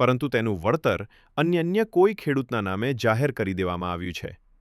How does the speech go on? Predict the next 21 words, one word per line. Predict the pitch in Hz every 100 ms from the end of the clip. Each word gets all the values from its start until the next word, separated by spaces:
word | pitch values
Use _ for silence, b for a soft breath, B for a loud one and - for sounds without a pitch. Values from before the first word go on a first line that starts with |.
| _ _ _ _ _ _ _ -
જેની | 110 117 120
જમીન | 110 104 98
જાય | 92 107 175
છે, | - 95 123 b b -
તેને | 151
વળતર | 143 107 117 147
મળ્યું | 117 95 92 87
નથી | 87 76 _ _ _ _ -
અને | 143 160
જેને | 143 139
નુકસાન | 107 92 - 107 101
નથી, | 147 143 104 127 b b -
તેને | 147 156
વળતર | 101 107 117 175 -
અપાયું | 110 110 110 98
હોવાનો | 98 92 98 127 104
ગંભીર | 104 98 110 139 135
આક્ષેપ | 95 90 - 92 -
છે. | - - _ _ _ _ _ _ _ _ _ _ 98
આ | 98
બાબતે | 110 151 127